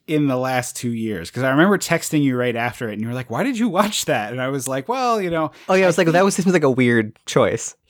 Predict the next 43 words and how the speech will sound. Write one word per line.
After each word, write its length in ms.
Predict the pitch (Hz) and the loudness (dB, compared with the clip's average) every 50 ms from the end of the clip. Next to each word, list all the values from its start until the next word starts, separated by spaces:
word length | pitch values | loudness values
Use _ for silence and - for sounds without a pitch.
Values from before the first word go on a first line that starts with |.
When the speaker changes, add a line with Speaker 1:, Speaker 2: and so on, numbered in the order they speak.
| _ _ _ _ _ _ | _ _ _ _ _ _
Speaker 1:
So 260 | - - 214 214 220 | -4 0 2 4 4
I 160 | 196 208 214 | 4 2 0
think 420 | - - - 247 269 302 311 - | -4 -6 -4 -2 -2 -2 -2 -4
what 240 | - 175 175 214 202 | -6 -8 -6 -4 -4
it 80 | 190 151 | -4 -4
was 380 | 156 165 165 165 165 160 147 | -2 0 0 0 0 -2 -2
is 140 | 147 147 135 | -4 -6 -6
there's 180 | 143 151 139 147 | -6 -6 -6 -6
a, 240 | 147 151 143 - - | -4 -4 -4 -4 -6
a 60 | - | -8
podcast 420 | - - 233 240 - - 185 165 - | -4 -2 -2 0 0 0 -2 0 2
I've 140 | 151 135 | 2 2
mentioned 260 | 143 143 135 113 135 127 | 2 0 0 -2 -4 -4
a 20 | |
couple 200 | - 135 127 127 | -4 -4 -4 -4
times 320 | - 135 127 123 123 117 | -2 -2 0 0 0 -2
called 240 | - - 131 117 107 | 0 0 -2 -2 0
Blank 240 | - 123 123 120 107 | 0 0 0 0 0
Check, 400 | - - - 127 117 107 - - | -2 -2 0 2 2 0 0 -2
where 80 | 107 101 | -4 -2
they, 160 | 117 117 117 | -2 0 0
like, 380 | 110 107 107 104 - - - _ _ _ _ _ _ | 0 0 -2 -4 -6 -10 -16 _ _ _ _ _ _
their 140 | - 117 117 | -2 0 0
gimmick 340 | 113 135 143 143 139 123 127 | 2 4 4 6 4 4 2
is 100 | 123 107 | -2 0
they'd 220 | 113 117 110 - | 0 0 0 0
look 200 | 120 117 110 - | 0 -2 -2 0
at 140 | 120 110 98 | -2 0 0
a 320 | 101 98 95 92 92 90 87 | 0 0 0 -2 -4 -4 -6
filmography 1300 | - - - - 104 104 104 110 107 110 107 98 101 104 98 - - 104 98 95 95 92 90 85 - - | -8 -10 -6 -2 0 2 2 2 2 2 0 0 -2 -4 -4 -4 -4 -2 -2 0 0 -2 -2 -4 -6 -8
of 160 | - 104 92 104 | -10 -10 -6 -4
one 260 | 104 107 107 104 101 | 0 0 2 2 0
director, 540 | 98 95 92 90 90 - - 87 82 85 90 | 0 -2 -4 -4 -4 -6 -8 -8 -8 -8 -6
like, 200 | 87 87 90 92 | -8 -8 -6 -6
A 120 | 92 90 | -8 -8
to 120 | 78 82 | -8 -10
Z, 360 | 82 87 85 73 69 58 80 87 | -12 -12 -12 -12 -12 -14 -14 -14
they're 180 | - 82 78 73 | -14 -14 -14 -14
throughout 240 | - - - 151 | -2 4 8 8
Speaker 2:
Mm-hmm. 140 | 160 170 165 | 8 8 6
Speaker 1:
a 40 | - | 2
whole 180 | - 78 78 - | -4 -12 -14 -12
thing. 300 | - 85 - - - | -12 -14 -14 -14 -16